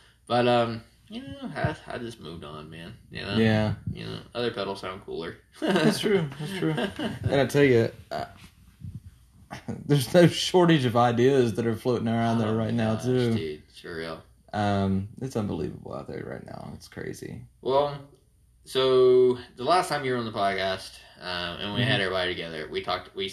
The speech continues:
Speaker 1: we set ourselves this goal of making up, uh, little intro riffs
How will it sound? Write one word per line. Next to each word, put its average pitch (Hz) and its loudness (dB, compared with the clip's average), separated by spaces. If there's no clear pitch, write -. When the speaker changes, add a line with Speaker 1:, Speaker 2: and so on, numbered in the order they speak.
Speaker 1:
we 104 -12
set 113 -2
ourselves 110 -6
this 95 -10
goal 90 -2
of 92 -10
making 90 -6
up, 85 -10
uh, 85 -10
little 98 -2
intro 101 -2
riffs 95 -6